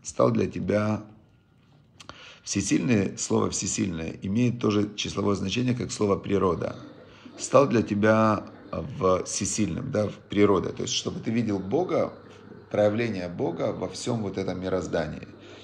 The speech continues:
И через это мироздание ты соединялся с Богом, с Творцом. А, когда он это сказал, Мадид из Межерича, учеников эти слова глубоко взволновали, продолжал Альтер Ребе.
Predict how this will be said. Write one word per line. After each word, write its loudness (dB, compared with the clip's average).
И -4
через 2
это 0
мироздание -2
ты -10
соединялся -2
с 2
Богом, 0
с -6
Творцом. -2
А, 6
когда 4
он -2
это 0
сказал, 2
Мадид -4
из -6
Межерича, -4
учеников 0
эти -4
слова 0
глубоко 2
взволновали, 0
продолжал -2
Альтер -6
Ребе. -8